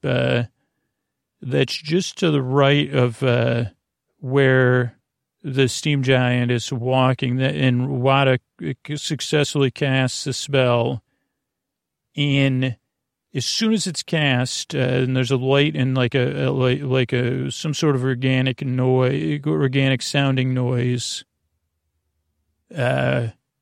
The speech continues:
you can't believe how fast the steam giant moves over and, uh, takes apart the rocket ship with a force that you, is unparalleled in anything you've seen in this adventure.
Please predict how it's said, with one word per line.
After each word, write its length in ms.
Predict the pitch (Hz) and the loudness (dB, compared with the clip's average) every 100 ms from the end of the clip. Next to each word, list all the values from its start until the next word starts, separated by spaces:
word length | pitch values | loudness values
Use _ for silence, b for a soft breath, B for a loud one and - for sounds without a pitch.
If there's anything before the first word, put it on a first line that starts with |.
| _ | _
you 220 | 202 143 | -6 -4
can't 400 | 143 - 185 180 | -4 0 2 2
believe 380 | 170 147 147 143 | 0 2 4 2
how 200 | 147 135 | 2 0
fast 420 | 123 143 131 127 | 2 2 2 2
the 60 | 143 | -4
steam 320 | - 147 139 | -4 0 0
giant 320 | 131 131 131 | 2 2 2
moves 460 | 139 135 131 123 - | 0 0 0 -2 -2
over 720 | 147 135 123 131 135 131 123 _ _ _ _ _ - | 2 2 2 -2 0 -2 -4 _ _ _ _ _ -4
and, 480 | 143 131 123 120 131 | 0 2 2 2 0
uh, 380 | 127 127 123 120 _ _ _ _ _ _ _ _ | 2 0 0 -4 _ _ _ _ _ _ _ _
takes 280 | - 151 - | -2 -2 0
apart 400 | 139 151 143 143 135 123 | 0 2 2 2 0 0
the 160 | 123 117 | -2 0
rocket 520 | 127 131 127 139 - | 2 2 2 0 -4
ship 320 | - 127 127 | 0 0 0
with 240 | 135 120 | -2 -2
a 80 | 139 | -4
force 640 | - - 160 151 135 - | -8 -2 4 4 4 -2
that 480 | 151 151 120 131 131 | -8 -8 -2 0 0
you, 320 | 143 131 147 | 0 -2 -2
is 180 | 147 - | -2 -2
unparalleled 920 | 151 147 127 147 139 135 127 123 123 127 | 0 0 2 4 4 4 4 2 2 0
in 140 | 135 | 2
anything 320 | 139 131 135 | 2 2 2
you've 160 | 123 117 | 0 -2
seen 260 | - 139 | -2 0
in 120 | 127 127 | 2 2
this 200 | 117 131 | 0 -2
adventure. 960 | 123 131 127 131 - 135 131 131 123 | -4 0 0 -2 -2 -2 0 -2 -4